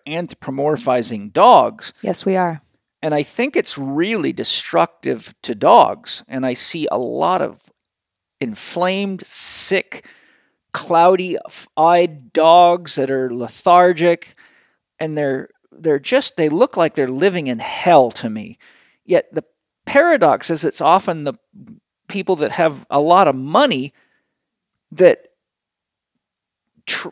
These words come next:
Speaker 1: that do this to their dogs. They're, they're, they're surgery for this, shots for that, pills for that. Feed 'em, you know, gourmet human food, but it's full of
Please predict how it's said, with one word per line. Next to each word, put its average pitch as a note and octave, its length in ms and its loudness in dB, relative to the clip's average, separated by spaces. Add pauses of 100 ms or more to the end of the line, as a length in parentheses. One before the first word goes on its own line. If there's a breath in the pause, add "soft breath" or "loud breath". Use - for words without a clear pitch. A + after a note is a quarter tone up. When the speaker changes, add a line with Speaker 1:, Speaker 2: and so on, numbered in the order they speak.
(120)
Speaker 1:
that D#3 420 -4
do C4 280 2
this C#3+ 320 -2
to F3+ 100 -6
their E3 160 0
dogs. D#3 560 4
They're, C#3 300 -4
they're, D3 340 0 (140)
they're C#3+ 320 -4 (420 soft breath)
surgery G3+ 600 -2
for E3+ 200 -2
this, E3+ 260 2
shots - 600 0
for F#3 220 -2
that, D#3 480 0
pills A#3 500 -2
for F3+ 220 -4
that. D#3+ 480 0 (560)
Feed A#3 540 -4
'em, F3+ 300 0 (240)
you F#3+ 200 -8
know, D#3+ 280 -4 (1080 loud breath)
gourmet G3 720 2
human G#3+ 680 0
food, G3 460 0
but D3+ 120 0
it's - 280 -4
full A#3+ 300 0
of D3+ 280 -2